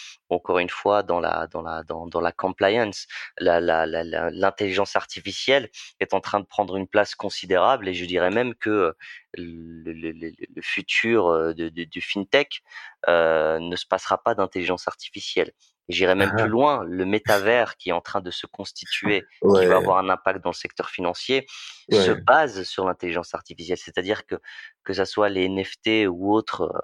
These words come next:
Speaker 1: expériences dans,
Speaker 2: Mhm.
Speaker 1: dans, dans la, dans, dans ce, dans cet univers en trois dimensions,
Speaker 2: Mhm.
Speaker 1: euh, se base sur l'intelligence artificielle parce que l'intelligence artificielle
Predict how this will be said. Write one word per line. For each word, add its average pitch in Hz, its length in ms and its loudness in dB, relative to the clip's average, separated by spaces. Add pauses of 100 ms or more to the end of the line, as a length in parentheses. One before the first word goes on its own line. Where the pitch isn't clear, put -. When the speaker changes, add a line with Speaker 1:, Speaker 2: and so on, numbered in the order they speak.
(100)
Speaker 1:
expériences - 1300 0
dans, 87 380 4
Speaker 2:
Mhm. 98 80 -2
Speaker 1:
dans, 82 240 0
dans 82 180 -2
la, 80 240 0
dans, 82 240 -10
dans 87 100 -10
ce, - 140 -14 (180)
dans 90 80 -6
cet - 280 -6
univers 101 380 4
en 90 100 2
trois 95 320 0
dimensions, 92 600 -4 (460)
Speaker 2:
Mhm. 110 240 2
Speaker 1:
euh, 82 380 0
se - 220 -2
base 113 520 2
sur 95 240 -2
l'intelligence 92 460 -2
artificielle 101 400 -6
parce - 160 -4
que 101 100 -6
l'intelligence 92 460 -2
artificielle 98 680 -2